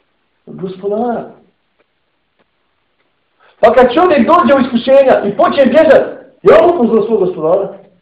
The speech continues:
Nije. Ne zna ga uopšte. Ne zna da ima Gospodara koji radi šta hoće. Gospodar radi šta hoće.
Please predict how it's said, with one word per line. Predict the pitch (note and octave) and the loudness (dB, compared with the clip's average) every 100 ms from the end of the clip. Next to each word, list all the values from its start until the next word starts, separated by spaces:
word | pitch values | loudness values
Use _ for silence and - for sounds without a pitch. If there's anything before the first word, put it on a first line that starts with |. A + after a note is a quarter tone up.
| _ _ _ _ _ _ _ _ _ _ _ F2+ _ _ _ _ | _ _ _ _ _ _ _ _ _ _ _ _ _ _ _ _
Nije. | - F#3 A3 F#3+ - - _ _ _ _ _ _ _ _ | -18 -10 -10 -10 -16 -20 _ _ _ _ _ _ _ _
Ne | E3 C4 D#3+ | -4 -4 -2
zna | D3 | -4
ga | C3 | -4
uopšte. | A#2 - - - - _ _ _ _ _ _ _ _ _ _ _ - - - - | -6 -10 -14 -20 -20 _ _ _ _ _ _ _ _ _ _ _ -20 -20 -20 -14
Ne | D#3+ C#4+ A#3 | -8 -6 2
zna | B3+ | 2
da | - - | 2 2
ima | C4+ A#3 | 2 4
Gospodara | - G#3+ G#3 A#3+ C4 - - - | 0 0 -2 2 2 0 -6 -6
koji | G3+ | -2
radi | D4+ F4 A#3 | 2 2 0
šta | - F#3 | 0 2
hoće. | C#4+ - C#3 - - - _ _ _ _ _ _ _ _ | 2 0 -6 -8 -18 -20 _ _ _ _ _ _ _ _
Gospodar | A#3 A#3 E4 C#4+ | -4 -4 0 2
radi | C4 B3 F3+ | 4 2 -2
šta | D#3 | -2
hoće. | G#3 A3+ | -2 -4